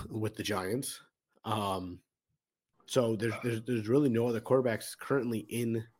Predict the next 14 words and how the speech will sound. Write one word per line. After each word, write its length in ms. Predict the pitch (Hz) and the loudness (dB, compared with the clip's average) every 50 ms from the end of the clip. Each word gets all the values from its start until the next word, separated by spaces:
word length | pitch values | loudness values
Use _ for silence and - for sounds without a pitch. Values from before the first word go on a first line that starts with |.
| _ _ _ _ _ _ _ _ _ _ _ _ | _ _ _ _ _ _ _ _ _ _ _ _
um, 680 | - 107 104 101 98 98 98 98 95 90 90 90 92 95 - - | -4 -4 -2 -2 0 0 -2 -2 -4 -4 -8 -10 -12 -14 -8 -4
you 80 | 113 110 | -2 -2
know, 80 | 95 | -2
currently 300 | - - 120 120 113 107 | 0 0 0 0 0 0
hanging 240 | 98 120 120 113 113 | 0 -2 0 0 0
out 120 | 120 123 | 0 0
at 60 | 113 104 | 0 0
One 160 | 110 110 107 | 0 0 0
Bills 160 | 113 110 95 | 0 -2 -2
Drive 320 | - 127 139 156 151 123 - - | 0 2 2 2 2 0 -2 -4
other 220 | - 107 113 117 | -4 -2 -2 0
than 300 | 104 101 104 104 113 120 - - _ _ _ _ _ _ _ - | 0 -2 -2 -2 -4 -6 -8 -12 _ _ _ _ _ _ _ -12
Joshua 380 | 92 104 101 104 - - 120 131 | -8 -6 -4 -4 -2 -2 0 0
Allen. 200 | 143 - - - | -2 -2 -6 -10